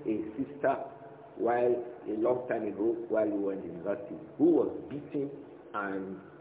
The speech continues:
thrown to nakedness by her parents because she wore hijab. If this kind of, this kind of a person chooses to leave these parents, imagine that they are living in a city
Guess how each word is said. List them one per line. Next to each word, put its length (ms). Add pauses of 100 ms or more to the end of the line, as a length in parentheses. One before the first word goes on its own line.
(280)
thrown 340
to 120
nakedness 500 (2500)
by 200
her 180 (100)
parents 380 (1200)
because 320 (120)
she 80
wore 300
hijab. 420 (1160)
If 200 (120)
this 140 (100)
kind 140 (100)
of, 80 (100)
this 100 (100)
kind 160
of 140
a 60
person 420 (520)
chooses 560
to 140 (100)
leave 440 (760)
these 140 (140)
parents, 340 (300)
imagine 520
that 380
they 80
are 80
living 320
in 80
a 160
city 260